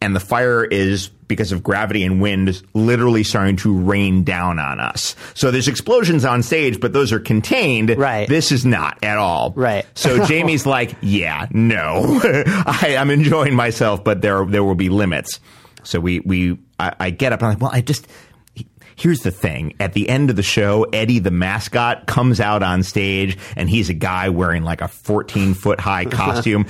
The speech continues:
Speaker 1: Jamie's staring at me, dead-eyed. But he comes out, and they do the song that's actually called Iron Maiden. He comes out and kinda dances,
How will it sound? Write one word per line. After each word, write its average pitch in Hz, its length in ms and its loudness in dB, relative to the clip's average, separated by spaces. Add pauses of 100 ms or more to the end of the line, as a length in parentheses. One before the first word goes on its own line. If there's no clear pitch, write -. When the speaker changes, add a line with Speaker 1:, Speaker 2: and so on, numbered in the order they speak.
(100)
Speaker 1:
Jamie's 101 380 -2
staring 80 480 -4
at 73 160 -6
me, 85 120 -4
dead-eyed. 78 880 -4 (540)
But 120 100 0
he 117 80 2
comes 156 320 2
out, 135 240 2
and 104 100 0
they 107 80 0
do 151 240 2
the 107 100 0
song 139 380 2
that's 113 140 0
actually 120 220 0
called 127 280 2
Iron 127 280 2
Maiden. 123 340 2
He 113 100 4
comes 110 200 0
out 117 120 0
and 107 80 -4
kinda 110 140 2
dances, 120 800 2